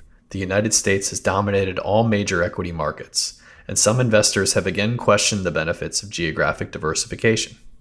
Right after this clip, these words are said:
Why should U S based investors bother diversifying into international equities when the S and P five hundred index trounced the returns of other global equity regions in the last decade?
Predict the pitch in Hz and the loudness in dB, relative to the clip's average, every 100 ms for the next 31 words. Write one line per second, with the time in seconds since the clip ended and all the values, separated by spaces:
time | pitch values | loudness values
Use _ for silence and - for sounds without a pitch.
0 | - - - - _ 107 120 131 127 127 | -20 -20 -20 -20 _ 2 4 4 2 6
1 | 123 117 - 113 - 101 98 107 - 98 | 6 6 6 4 4 2 2 2 2 -2
2 | - 85 107 101 98 101 - 104 101 92 | 2 2 2 0 -2 -2 -2 0 0 0
3 | 95 101 87 98 101 98 - 92 107 - | -2 -4 -4 -4 -4 -4 -4 -2 -2 -2
4 | 80 78 - 92 87 104 - 107 104 98 | -4 -4 -6 -4 0 0 0 -2 2 2
5 | 95 110 95 98 113 85 - - - 104 | 2 0 0 0 0 -2 -4 -8 -4 0
6 | 123 - - 87 82 92 82 76 80 - | 0 0 -2 -4 -4 -4 -6 -6 -6 -6
7 | 92 90 92 90 87 90 92 80 92 101 | -4 -4 -2 0 0 -2 -4 -6 -4 -4
8 | 73 82 - - 95 82 87 - 113 - | -6 -6 -8 -6 -4 -4 -2 2 2 0
9 | - | -14